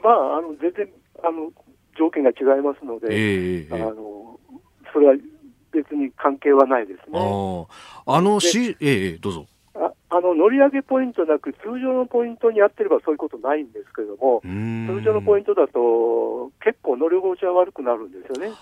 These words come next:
Speaker 1: あの、
Speaker 2: なるほど。
Speaker 1: 列車に。
Speaker 2: はい。
Speaker 1: で、乗り上げにすれば別に、
Speaker 2: あ、
Speaker 1: あの、
Speaker 2: 必要な時だけ使うと。
Speaker 1: 特はないということです。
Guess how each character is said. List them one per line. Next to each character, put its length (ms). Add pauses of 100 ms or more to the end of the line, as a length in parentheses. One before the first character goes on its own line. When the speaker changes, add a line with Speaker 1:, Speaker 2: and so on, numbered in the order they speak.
(140)
Speaker 1:
あ 120
の、 100
Speaker 2:
な 80
る 120
ほ 140
ど。 140
Speaker 1:
列 180
車 80
に。 280
Speaker 2:
は 260
い。 140
Speaker 1:
で、 180
乗 80
り 80
上 120
げ 600
に 80 (300)
す 60
れ 120
ば 200 (160)
別 240
に、 220 (220)
Speaker 2:
あ、 280 (240)
Speaker 1:
あ 20
の、 140
Speaker 2:
必 120
要 100
な 80
時 180
だ 120
け 100
使 180
う 160
と。 0
Speaker 1:
特 0
は 0
な 0
い 0
と 0
い 0
う 20
こ 0
と 120
で 60
す。 120